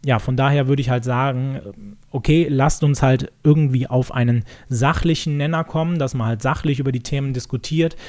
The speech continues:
sich da nicht in persönlichen Grabenkämpfen dann nachher wiederfindet, ähm, weil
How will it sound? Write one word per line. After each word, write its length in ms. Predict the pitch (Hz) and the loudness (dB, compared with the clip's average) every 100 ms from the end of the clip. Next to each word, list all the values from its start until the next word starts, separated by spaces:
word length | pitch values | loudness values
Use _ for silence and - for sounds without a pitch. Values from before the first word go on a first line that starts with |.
| - | -16
sich 220 | - 127 - | -4 -2 2
da 160 | 123 | 2
nicht 340 | 123 151 - 156 | 4 4 2 -2
in 160 | 139 | 0
persönlichen 800 | 143 127 139 147 139 - 135 131 | 2 2 2 0 -2 0 0 -2
Grabenkämpfen 800 | 123 131 147 143 - 143 135 147 | 0 2 2 2 2 2 0 0
dann 120 | 131 | 0
nachher 340 | 131 120 131 123 | -2 -2 -2 0
wiederfindet, 640 | 147 143 - 151 147 139 - - - - | 0 -2 0 0 2 0 -8 -20 -18 -4
ähm, 540 | 139 131 131 131 120 | -2 0 0 -4 -4
weil 420 | 127 131 131 - | -2 -2 -4 -8